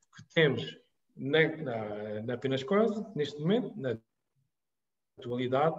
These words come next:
não deve corresponder à, à visibilidade das rochas ao longo do Paleolítico Superior. Isto é extremamente importante porque, por acaso, as rochas estilisticamente mais antigas estão numa cota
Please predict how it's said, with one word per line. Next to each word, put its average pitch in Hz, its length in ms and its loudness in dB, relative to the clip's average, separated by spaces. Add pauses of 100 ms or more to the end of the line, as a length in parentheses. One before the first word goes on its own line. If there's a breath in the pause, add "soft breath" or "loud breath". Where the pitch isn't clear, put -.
(260 loud breath)
não 208 200 10
deve 180 220 6
corresponder 139 640 -4 (340 loud breath)
à, 147 340 4 (160)
à 156 60 0
visibilidade 147 640 4
das 127 140 0
rochas 143 420 -2 (180 soft breath)
ao - 100 2
longo 160 300 6
do 156 120 -2
Paleolítico - 320 0
Superior. - 500 -10
Isto 170 280 0
é 160 60 4 (220)
extremamente 131 420 -2
importante 220 460 -2 (320 loud breath)
porque, 160 580 4 (380)
por 226 160 10
acaso, 175 520 6 (300)
as 160 160 2
rochas 143 640 4 (120)
estilisticamente 185 880 4
mais 127 220 0
antigas 151 480 0
estão 151 520 -4
numa 160 320 2
cota 151 480 0